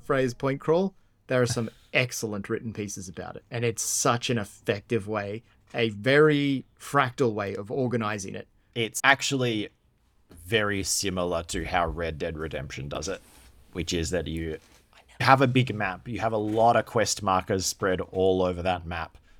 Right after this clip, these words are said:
Speaker 2: Some of them tie into the central plot.
Speaker 1: Mm-hmm.
Speaker 2: Many of them don't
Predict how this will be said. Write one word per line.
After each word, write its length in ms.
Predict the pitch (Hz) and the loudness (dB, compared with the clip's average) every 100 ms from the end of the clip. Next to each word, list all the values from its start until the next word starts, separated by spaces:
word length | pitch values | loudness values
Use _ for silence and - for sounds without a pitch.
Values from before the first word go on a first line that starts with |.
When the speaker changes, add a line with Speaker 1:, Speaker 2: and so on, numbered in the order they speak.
| - | -8
Speaker 2:
Some 600 | - - - 120 117 117 | -2 0 4 4 4 2
of 240 | 113 95 | -2 -2
them 240 | 113 104 104 | -2 -2 -2
tie 380 | - - 104 101 | -6 0 0 0
into 400 | 104 107 107 98 | -2 -4 -4 -4
the 120 | 101 | -2
central 500 | - 104 98 107 98 | -2 -2 -4 -6 -6
plot. 440 | - 104 95 - - | -2 4 4 2 -4
Speaker 1:
Mm-hmm. 240 | 117 107 135 - _ - | -6 -4 -6 -8 _ -12
Speaker 2:
Many 540 | 107 107 104 104 101 | -6 0 2 2 0
of 220 | 98 92 95 | 0 -2 0
them 240 | 92 92 - _ _ - | 0 0 -6 _ _ -6
don't 420 | 101 101 113 123 | 2 4 2 -2